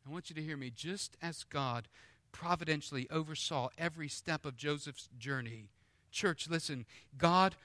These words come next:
providentially oversees and works in every step of our journey. This is the promise of God for those who are in Christ Jesus.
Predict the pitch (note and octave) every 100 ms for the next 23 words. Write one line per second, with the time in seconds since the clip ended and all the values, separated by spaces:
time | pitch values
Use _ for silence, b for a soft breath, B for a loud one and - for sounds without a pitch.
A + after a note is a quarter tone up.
0 | b - F3+ E3 D#3+ D3+ - C#3 C3 E3+
1 | D#3 D#3 - F#3+ D3+ C3 D#3 C3+ C3+ D#3+
2 | C#3 B2+ - C#3 - F#3 F#3 D#3+ C#3+ -
3 | - F#3 C#3 - B B B E3+ C#3+ -
4 | E3+ F3 D#3+ C3+ A#2+ b b C3 C3 F#3+
5 | D#3+ A2+ G#2 - _ _ _ _ _ _
6 | _ _ _ _ _ _ _ _ _ D#3+
7 | C#4+ D4 G#3+ - C4+ D4 C#4+ - G#3 C4+
8 | D4 C4 A3 A3+ D4+ D4 B3 A3+ - C4
9 | B3+ - C4 D#4+ B3+ E3+ C3+ -